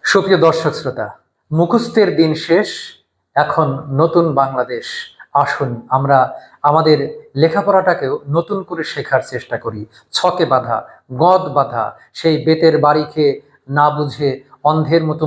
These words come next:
মুখস্থ করা বাদ দিন। আসুন খুব সহজে, কৌশলে আমরা রপ্ত করে ফেলি বাংলা ব্যাকরণের বিভিন্ন নিয়ম কানুন। এবং এই নিয়ম কানুন যখন আপনি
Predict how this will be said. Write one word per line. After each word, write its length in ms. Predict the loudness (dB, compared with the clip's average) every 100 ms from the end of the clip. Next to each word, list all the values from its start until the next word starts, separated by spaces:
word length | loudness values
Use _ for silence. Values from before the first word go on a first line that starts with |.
| -2
মুখস্থ 340 | -4 -10 -8 -4
করা 160 | 0 0 -4 -10 _ -2
বাদ 140 | 0 0 -4
দিন। 140 | -8 -8 -6 -4
আসুন 260 | -4 -6 -10 -12 -20 -20 -10 -2
খুব 140 | -2 0 0
সহজে, 380 | 0 0 -4 -4 2
কৌশলে 460 | 2 2 -2 -2 -4 -10 -12 -4
আমরা 200 | 0 2
রপ্ত 240 | 2 0 -6 -2
করে 160 | -2 -2
ফেলি 220 | -6 -10 -12 _ -2
বাংলা 280 | 0 2
ব্যাকরণের 520 | 0 -2 -4 -6 -6 -10 _ _ -2
বিভিন্ন 280 | 0 2 0 2
নিয়ম 200 | 0 -2 -2
কানুন। 240 | -4 -4 -12 -20 0
এবং 160 | 2 4 6
এই 60 | 4 4
নিয়ম 180 | 0 2
কানুন 180 | 0 2 2
যখন 200 | 0 -2 -6
আপনি 140 | -6